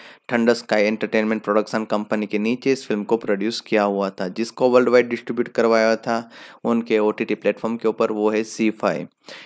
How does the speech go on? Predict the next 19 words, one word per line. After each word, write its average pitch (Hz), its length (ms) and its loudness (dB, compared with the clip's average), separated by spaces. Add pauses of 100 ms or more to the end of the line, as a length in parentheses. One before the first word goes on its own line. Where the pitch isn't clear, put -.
(120)
इस 135 160 2
फिल्म 139 160 0
की 139 120 -2
कास्टिंग 131 540 0
में 127 100 4
आपको 123 280 4
देखने 117 320 0
को 117 120 0
मिलेंगे 113 340 2
कुणाल 117 340 2
खेमू, 123 360 -2
श्वेता 107 920 2 (240)
त्रिपाठी 120 520 2
और 120 180 6
अलीस 110 300 4
नथानी 110 380 -2
लीड 110 260 2
रोल 98 180 -6
में। 90 220 -4